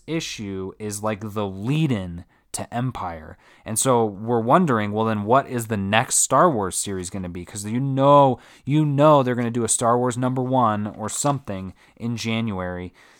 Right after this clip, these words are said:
That, uh, <clears throat> does it take place after Empire Strikes Back? Because Return of the Jedi wasn't long after Empire, I don't think. It was, like,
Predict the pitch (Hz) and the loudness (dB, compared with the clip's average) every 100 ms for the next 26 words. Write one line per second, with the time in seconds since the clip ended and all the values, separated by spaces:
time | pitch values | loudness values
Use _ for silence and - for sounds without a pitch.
0 | _ 101 101 98 - 104 98 - - - | _ -4 -2 -2 -2 -2 -2 -4 -12 -10
1 | 175 139 131 113 104 123 - 120 104 - | -8 -4 -4 -4 -4 -6 -4 -4 -4 -6
2 | - 90 - 123 127 - 131 135 131 131 | -6 -4 -4 -6 -6 -6 -6 -4 -4 -4
3 | - 131 - 113 131 170 - _ _ - | -4 -4 -2 -2 0 -2 -12 _ _ -14
4 | 113 123 117 101 92 104 131 151 143 107 | -6 -2 -2 -2 -6 -8 -4 -4 -4 -2
5 | 127 143 104 92 92 - _ _ _ _ | 0 2 2 0 -4 -10 _ _ _ _
6 | 110 110 131 143 123 110 123 117 117 151 | -2 0 2 0 -2 0 0 2 0 0
7 | 104 107 151 104 90 82 85 85 90 87 | -2 -2 -2 -4 -6 -6 -12 -12 -14 -12
8 | 95 98 101 95 92 - | -10 -10 -6 -6 -8 -14